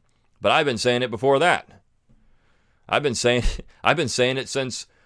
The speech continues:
before two thousand fifteen in various forms. Now, I haven't been doing this podcast that long, uh, but I've been writing about it.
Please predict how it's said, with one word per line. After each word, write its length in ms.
before 300
two 160
thousand 420
fifteen 580
in 100
various 400
forms. 480
Now, 100
I 80
haven't 180
been 100
doing 180
this 140
podcast 520
that 200
long, 300
uh, 240
but 220
I've 140
been 140
writing 320
about 300
it. 60